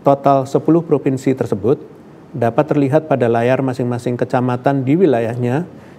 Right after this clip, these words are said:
yang paling banyak memiliki desa atau kelurahan yang belum membentuk posko. Silahkan dapat dilihat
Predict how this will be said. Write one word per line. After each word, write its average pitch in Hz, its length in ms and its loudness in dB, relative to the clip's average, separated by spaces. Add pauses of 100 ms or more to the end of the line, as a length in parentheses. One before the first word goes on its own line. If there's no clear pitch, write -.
yang 123 160 0
paling 127 320 0
banyak 127 320 0
memiliki 123 720 0 (240)
desa 170 320 2
atau 165 160 0
kelurahan 113 400 0 (480)
yang 117 160 -2
belum 123 320 2
membentuk 104 320 -4
posko. 98 480 -6 (400)
Silahkan 131 640 0
dapat 117 320 -2
dilihat 120 480 0